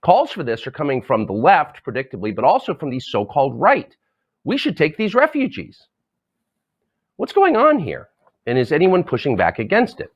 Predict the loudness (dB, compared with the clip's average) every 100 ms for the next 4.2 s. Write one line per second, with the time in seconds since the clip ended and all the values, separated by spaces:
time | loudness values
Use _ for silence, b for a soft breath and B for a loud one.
0 | b b b b b 2 4 4 2 -6
1 | -4 2 4 4 0 -8 -14 -12 -14 -20
2 | _ -14 -10 -8 -8 -8 -8 -6 -4 -2
3 | -4 -6 -6 -6 -2 -4 -4 -4 -2 0
4 | -2 -8